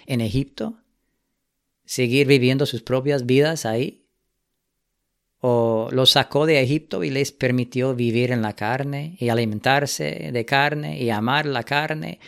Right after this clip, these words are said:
y perseguir la carne? No, Él abrió una puerta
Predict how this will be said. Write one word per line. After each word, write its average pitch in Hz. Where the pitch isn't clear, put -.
y 123
perseguir 117
la 117
carne? -
No, 113
Él 120
abrió 123
una 131
puerta 120